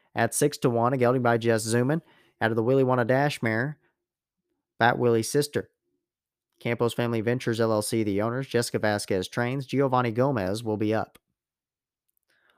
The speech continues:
Only start was a third place finish against Maiden Company on May twentieth. We'll look for redemption this time around. And fourth, I'll go to the three, Chico Beach at fifteen to one.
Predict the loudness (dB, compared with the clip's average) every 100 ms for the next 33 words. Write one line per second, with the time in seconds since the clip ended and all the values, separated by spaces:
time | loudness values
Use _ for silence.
0 | _ 2 4 4 6 6 6 4 4 4
1 | 4 6 6 6 4 2 2 2 2 2
2 | 4 4 2 2 2 2 0 2 4 4
3 | 6 6 4 4 0 2 2 2 0 -2
4 | -6 _ -20 _ _ _ _ -6 -2 -2
5 | -2 -2 0 0 -2 -4 -4 -4 -4 -2
6 | -2 -2 -4 -10 _ _ _ _ _ _
7 | _ _ _ _ _ _ -2 0 4 8
8 | 8 8 8 6 6 2 4 4 4 0
9 | 6 6 6 6 4 2 0 2 2 0
10 | 0 0 0 0 -2 -6